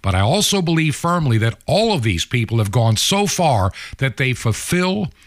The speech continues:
what is said in Second Thessalonians. They have been given over to mass delusion unto their own damnation. They've sealed their own fate.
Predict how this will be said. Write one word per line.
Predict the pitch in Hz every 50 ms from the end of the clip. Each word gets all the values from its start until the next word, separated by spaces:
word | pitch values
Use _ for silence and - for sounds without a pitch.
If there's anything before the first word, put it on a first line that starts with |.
| - -
what | - 117 123 120
is | 113 107 -
said | - - 156 151 151 156 139 - -
in | - 120 113
Second | 104 - - 143 131 - - 120
Thessalonians. | - - 127 113 - - 113 110 123 135 143 151 160 170 190 196 - - - - - - - - -
They | 127 110
have | 101 113 104
been | 95 107 113 107
given | 107 123 131 120 120 123 -
over | 147 143 151 151 120 160 143
to | - - 113
mass | 104 98 110 123 131 139 135 - -
delusion | - - - 123 117 123 151 170 190 165 135 190 196 196 - - - - - - -
unto | - 143 147 135 - 151
their | 135 139 135 -
own | - 131 131 127 123
damnation. | 110 123 117 113 107 104 98 95 87 - - - 65 - - - - _ _ _ _ _ _ _ _ _ _ _ _ _ _ _ - - - - - - _ _ _ - - - - -
They've | - 143 147 -
sealed | - - 175 196 220 214
their | 185 208 196
own | 202 202 196 165
fate. | - 196 196 165 107 - - _